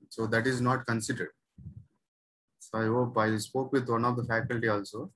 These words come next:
So it is handwritten would be better, and it seems to be that you have written the assignment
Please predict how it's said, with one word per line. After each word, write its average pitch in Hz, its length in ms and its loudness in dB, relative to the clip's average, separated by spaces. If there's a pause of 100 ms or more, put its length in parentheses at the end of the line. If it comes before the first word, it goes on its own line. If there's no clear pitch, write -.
(560)
So - 140 -4
it 120 100 2
is 135 100 4
handwritten 135 520 4
would 135 120 2
be 139 80 2
better, 127 420 4
and 123 180 0
it 120 120 -6
seems 143 300 0
to 139 100 -2
be 139 140 4
that 127 240 4
you 123 120 4
have 139 120 6
written 123 320 2
the 117 100 2
assignment 117 460 -4